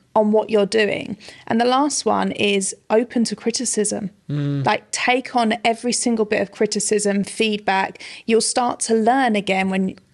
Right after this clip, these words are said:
Speaker 1: you're open to it, what a troll is, when someone's being genuine, when they've perhaps misunderstood, and then you need to do a video response to help them understand where you was coming from with that.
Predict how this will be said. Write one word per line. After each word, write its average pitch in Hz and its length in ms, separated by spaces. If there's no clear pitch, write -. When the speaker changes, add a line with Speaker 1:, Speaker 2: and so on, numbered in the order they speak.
Speaker 1:
you're 202 220
open 233 360
to - 200
it, - 180
what 202 200
a 214 40
troll 233 420
is, 190 280
when 208 140
someone's 214 400
being 208 280
genuine, 220 440
when 196 120
they've 208 200
perhaps - 480
misunderstood, 214 800
and 196 100
then 196 120
you 202 80
need 208 180
to - 100
do 214 120
a 202 80
video 202 400
response 240 920
to 202 100
help 208 260
them 208 160
understand 196 840
where 208 200
you 208 160
was 202 160
coming 226 320
from 196 240
with - 140
that. - 260